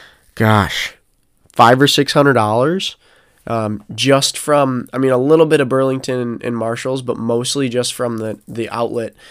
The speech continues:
um, from doing the exact same thing at the outlet, is going to the outlet,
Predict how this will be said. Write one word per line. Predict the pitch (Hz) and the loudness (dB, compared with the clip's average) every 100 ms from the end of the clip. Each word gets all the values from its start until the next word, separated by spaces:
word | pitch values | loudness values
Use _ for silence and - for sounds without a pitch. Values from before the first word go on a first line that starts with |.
| - _ - | -20 _ -10
um, | 107 107 104 104 - _ - | -6 -4 -4 -6 -10 _ -8
from | - 135 127 127 | 2 2 2 -2
doing | 135 147 147 | 0 0 2
the | 143 | 0
exact | 123 117 123 - | -2 0 0 0
same | 147 135 | -2 -4
thing | - 156 160 | -2 0 -2
at | 117 | -2
the | 117 | -6
outlet, | 113 117 104 | -6 -8 -10
is | 104 | -10
going | 113 120 131 135 | -6 -2 -2 -2
to | |
the | 127 | -2
outlet, | 123 120 123 | -2 0 -2